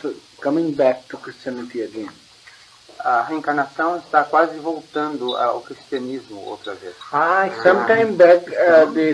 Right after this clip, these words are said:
Speaker 1: Syrian church,
Speaker 3: Quase.
Speaker 1: uh, who was that,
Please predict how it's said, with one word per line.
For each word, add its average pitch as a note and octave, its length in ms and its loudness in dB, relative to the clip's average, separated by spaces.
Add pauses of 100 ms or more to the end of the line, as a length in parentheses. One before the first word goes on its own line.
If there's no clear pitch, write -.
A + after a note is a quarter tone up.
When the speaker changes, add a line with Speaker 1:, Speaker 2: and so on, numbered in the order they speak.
Speaker 1:
Syrian A3 500 -4
church, D3 520 2 (320)
Speaker 3:
Quase. B2 340 -2 (560)
Speaker 1:
uh, B2 240 -18 (100)
who D3+ 140 -12
was D3 140 -6 (100)
that, D3+ 180 -12